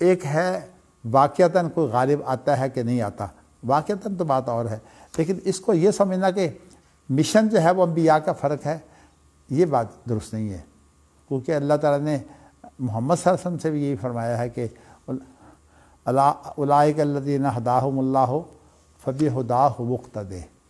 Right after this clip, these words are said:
इनको अल्लाह ताला ने रहनुमाई की है और तू जो अल्लाह की मुहैया करदा रहनुमाई है, तूने जो है, वो उसी रहनुमाई की पैरवी कर रही है। तो मकसद ये है कि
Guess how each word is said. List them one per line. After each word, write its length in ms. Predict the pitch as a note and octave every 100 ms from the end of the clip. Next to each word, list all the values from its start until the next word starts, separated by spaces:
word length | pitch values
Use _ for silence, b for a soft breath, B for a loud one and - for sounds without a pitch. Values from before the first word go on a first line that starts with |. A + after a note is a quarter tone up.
| b b b -
इनको 260 | D#3 D#3+ E3+
अल्लाह 260 | C#3 C#3+
ताला 300 | C#3 C#3 C3+
ने 160 | C3+ C3
रहनुमाई 720 | A#2+ - - B2 B2+ A#2 C3
की 220 | B2 C#3 C3+
है 100 | C#3+
और 180 | D#3 D#3
तू 180 | D3 B2 B B -
जो 120 | B2
अल्लाह 280 | C3 C3+ D3+
की 160 | - D3
मुहैया 300 | B2 A#2+ B2+
करदा 320 | B2+ C3 C#3
रहनुमाई 520 | C3 A#2+ A#2+ A2+ C3+ C#3 A2+
है, 240 | A#2 D#3+ - b b b b _ _ _ _ _ -
तूने 640 | F3+ F#3+ G3+ F#3+ B2+ F#2+ - _ - - _ C#3
जो 60 |
है, 140 | A#2 D#3+
वो 120 | E3+ -
उसी 260 | F#3+ - B3+
रहनुमाई 420 | G3 D3 C#3+ C3
की 120 | A#2+ B2
पैरवी 360 | C3 A2+ A2
कर 160 | G#2+ F#2
रही 180 | F#2 F#2
है। 80 |
तो 120 | G#2 C3+
मकसद 340 | B2+ F3 D#3+
ये 120 | D#3+
है 80 | E3+
कि 180 | E3+